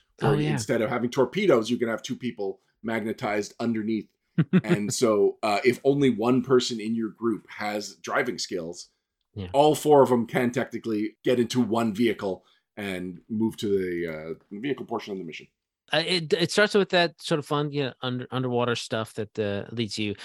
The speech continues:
Speaker 1: So basically, the, uh, the Joes here are, uh, sen-, uh, uh, following up on some, uh, s-, what are they following up on exactly? Uh, some
Speaker 2: Uh,
Speaker 1: ships
Speaker 2: it's
Speaker 1: supplying the
Speaker 2: intel
Speaker 1: heavy
Speaker 2: they
Speaker 1: water.
Speaker 2: gathered
Speaker 1: Yeah.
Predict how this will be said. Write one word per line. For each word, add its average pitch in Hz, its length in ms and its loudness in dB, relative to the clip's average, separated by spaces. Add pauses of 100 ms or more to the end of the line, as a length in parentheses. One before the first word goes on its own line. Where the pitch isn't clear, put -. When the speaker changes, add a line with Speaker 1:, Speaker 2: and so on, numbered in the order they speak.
(160)
Speaker 1:
So - 100 -2
basically, 175 380 6
the, 147 260 4
uh, 135 260 4
the 143 140 0
Joes 147 300 4
here 127 480 -4
are, 113 440 -4
uh, 117 140 -2
sen-, 120 260 -4
uh, 117 360 0
uh, 113 180 -4
following 127 420 0
up 117 180 -2
on 113 340 -4
some, 107 540 -6 (420)
uh, 110 300 -4 (340)
s-, - 340 -12 (140)
what 139 140 -16
are 151 60 -8
they 147 120 -4
following 143 240 -4
up 139 80 -6
on 151 60 0
exactly? 135 500 0
Uh, 147 60 0
some 160 140 2
Speaker 2:
Uh, - 20 -2
Speaker 1:
ships 123 360 6
Speaker 2:
it's 127 140 6
Speaker 1:
supplying 190 240 10
the - 80 4
Speaker 2:
intel 165 60 8
Speaker 1:
heavy 143 140 6
Speaker 2:
they 131 40 10
Speaker 1:
water. 127 120 6
Speaker 2:
gathered 117 260 4
Speaker 1:
Yeah. 101 100 0